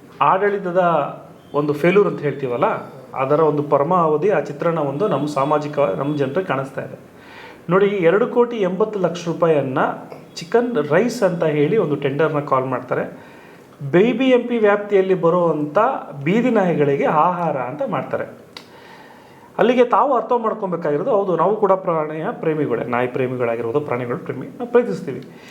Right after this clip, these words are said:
ಇಷ್ಟು ವರ್ಷ ಯಾವುದೇ ಬೀದಿ ನಾಯಿಗಳಿಗೆ ಯಾವುದೇ ಸರ್ಕಾರ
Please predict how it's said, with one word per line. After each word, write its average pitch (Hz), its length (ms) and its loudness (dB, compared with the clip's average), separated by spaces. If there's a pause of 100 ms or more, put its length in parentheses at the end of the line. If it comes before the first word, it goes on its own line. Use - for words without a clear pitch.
(240)
ಇಷ್ಟು 233 440 4
ವರ್ಷ 262 280 2 (120)
ಯಾವುದೇ 233 260 2
ಬೀದಿ 240 220 -4
ನಾಯಿಗಳಿಗೆ 220 480 2
ಯಾವುದೇ 214 200 4
ಸರ್ಕಾರ 202 380 2